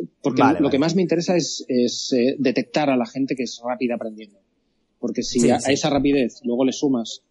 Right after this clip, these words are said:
Speaker 1: eh, el interés, ah, esa madera de programador aunque no programe y tal, ah, luego, luego está casi hecho.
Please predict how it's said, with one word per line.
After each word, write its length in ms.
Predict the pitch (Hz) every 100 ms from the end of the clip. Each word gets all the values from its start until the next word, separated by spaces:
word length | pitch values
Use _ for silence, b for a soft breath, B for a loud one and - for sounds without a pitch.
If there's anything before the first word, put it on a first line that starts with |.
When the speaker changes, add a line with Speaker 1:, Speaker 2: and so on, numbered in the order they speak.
| -
Speaker 1:
eh, 360 | 120 113 113
el 80 | 127
interés, 600 | 117 113 120 127 117 - - - - -
ah, 680 | 117 113 110 110 107 104 104 120 -
esa 240 | 139 127
madera 320 | 123 123 131
de 100 | 131
programador 440 | 123 123 127 127 131
aunque 200 | 127 127
no 120 | 123
programe 460 | 127 131 131 107 - b b _
y 80 | -
tal, 320 | - 147 185 - _ - - 117
ah, 480 | 110 104 101 98 104 127 - 127 185 - 135 -
luego, 760 | - 113 110 127 120 113 101 113
luego 200 | 107 120
está 220 | - 117
casi 280 | 113 - 113
hecho. 200 | 107 -